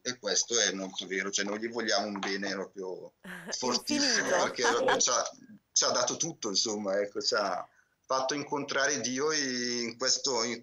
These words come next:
Speaker 1: in questo amore gratuito e senza chiederci niente, proprio senza né un giudizio, né, proprio vera-,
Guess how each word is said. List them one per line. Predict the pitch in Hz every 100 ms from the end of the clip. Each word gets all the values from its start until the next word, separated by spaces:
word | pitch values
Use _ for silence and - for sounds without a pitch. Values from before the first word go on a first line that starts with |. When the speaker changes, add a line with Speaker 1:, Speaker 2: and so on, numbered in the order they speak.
| -
Speaker 1:
in | 117 - -
questo | 123 - 139 117
amore | 107 104 104 117 131 135
gratuito | 120 131 127 - 131 139 151 - 175 143
e | 117 107 110
senza | - 135 143
chiederci | 131 135 135 - 131
niente, | 107 107 110 110
proprio | 107 113 120
senza | 131 - 131
né | 110 123
un | 131 135 139 117
giudizio, | 117 117 120 - - 117
né, | 110 113 104 _ _ _ _ _ _
proprio | 143 143 135
vera-, | 143 139 113